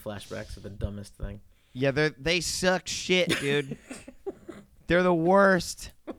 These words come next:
Speaker 2: Also, the way that they transition from, like, present day to flashback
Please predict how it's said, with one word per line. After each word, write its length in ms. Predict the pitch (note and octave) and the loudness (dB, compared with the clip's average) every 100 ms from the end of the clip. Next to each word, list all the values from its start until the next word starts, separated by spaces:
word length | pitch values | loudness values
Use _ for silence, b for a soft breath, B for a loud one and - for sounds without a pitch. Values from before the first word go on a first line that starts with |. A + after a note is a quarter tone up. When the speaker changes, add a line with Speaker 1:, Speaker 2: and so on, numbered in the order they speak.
| b b b b | b b b b
Speaker 2:
Also, 420 | E3+ G3 F#3+ G3+ F#3 | 2 2 4 2 2
the 180 | G3 | 4
way 320 | F#3 E3 G3 G3 | 4 4 4 2
that 160 | F#3 | 0
they 100 | F#3 | -4
transition 720 | E3+ - F3+ D#3 F#3 F3+ F3 | -6 -2 0 2 0 0 -4
from, 240 | D3 F3 E3 | -2 -2 2
like, 300 | E3+ D#3+ - | 0 0 -2
present 320 | E3+ E3+ D#3+ | 0 2 0
day 140 | D3 E3 | 0 0
to 80 | D#3+ | 0
flashback 720 | - E3 D#3+ - D#3+ C#3+ | 0 0 0 2 2 2